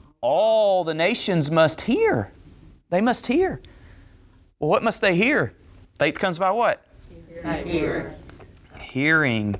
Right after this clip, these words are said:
Speaker 1: and hearing the Word of God, the good news of Jesus Christ. So it's important that people understand words. And thank goodness in Acts chapter nine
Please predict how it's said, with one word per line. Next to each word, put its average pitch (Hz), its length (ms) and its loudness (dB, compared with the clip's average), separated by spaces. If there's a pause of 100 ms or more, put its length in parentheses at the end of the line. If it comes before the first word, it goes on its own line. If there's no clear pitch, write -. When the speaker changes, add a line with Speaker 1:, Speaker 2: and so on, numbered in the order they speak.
(200)
Speaker 1:
and 110 240 0
hearing 139 340 2
the 127 80 0
Word 120 220 2
of 110 100 -6
God, 104 380 0 (280)
the 110 120 -4
good 113 200 0
news 113 240 2
of 101 120 -4
Jesus 104 340 0
Christ. - 500 -2 (920)
So - 80 -2
it's 180 160 0
important 175 640 0 (1160)
that 131 180 -2
people 147 320 0
understand 123 580 0
words. 95 520 0 (1040)
And 113 100 -4
thank 135 200 0
goodness 156 340 2
in 123 140 0
Acts 135 220 0
chapter 135 240 -2
nine 127 380 2